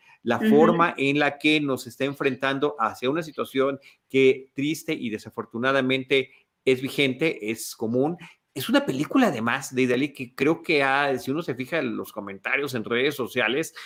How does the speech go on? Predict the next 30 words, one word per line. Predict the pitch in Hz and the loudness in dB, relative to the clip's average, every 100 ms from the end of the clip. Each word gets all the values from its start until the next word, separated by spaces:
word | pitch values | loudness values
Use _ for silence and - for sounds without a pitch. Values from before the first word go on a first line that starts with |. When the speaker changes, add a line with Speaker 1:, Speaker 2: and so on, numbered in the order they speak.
| - - | -14 -4
Speaker 1:
ha | 107 | 0
desatado | 175 147 131 135 135 - | 2 2 4 4 4 2
pasiones. | 98 - 104 110 202 - _ _ _ | 0 2 2 0 -4 -6 _ _ _
Por | 135 135 | 4 6
ahí | 160 | 6
Diana | 156 165 160 | 4 2 0
Su | - 165 | 2 2
comentaba | 165 139 113 135 135 135 | 2 0 0 0 2 2
algo | 135 139 | 2 0
de | 117 | 0
la | 104 | 0
película | 104 117 143 135 113 | -4 -8 -4 -2 -2
recientemente | 101 123 127 127 131 | -4 -6 -2 -2 -2
en | 123 | -4
algún | 110 139 135 | -4 -4 0
tuit | 156 156 | 0 4
y, | 131 | 4
y | 117 | 4
le | 117 | 2
contestaron | 123 117 117 160 202 202 | 0 -2 -2 0 0 0
así | 147 175 | -2 -4
como, | 175 139 110 101 - _ _ | -6 -4 -4 -6 -8 _ _
pues, | 139 147 | 0 2
un, | 208 233 160 | 2 2 0
un, | 185 208 202 | 0 0 -2
un | 151 170 | -4 -2
mensaje | 190 170 180 175 208 160 | 0 0 -2 0 2 2
un | 160 | 0
tanto | 165 170 185 | -2 0 2
agresivo. | 151 135 233 214 95 | 2 2 0 -2 -6